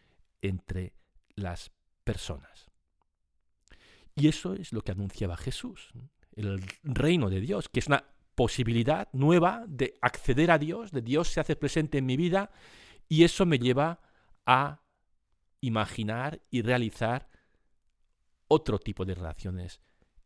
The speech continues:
entre las personas. Y, y,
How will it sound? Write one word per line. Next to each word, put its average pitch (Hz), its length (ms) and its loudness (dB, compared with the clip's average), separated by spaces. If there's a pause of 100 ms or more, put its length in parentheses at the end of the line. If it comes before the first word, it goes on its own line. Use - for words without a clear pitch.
(160)
entre 95 540 -4 (320)
las 90 380 -6 (300)
personas. - 680 -8 (760)
Y, - 200 -20
y, 123 560 -8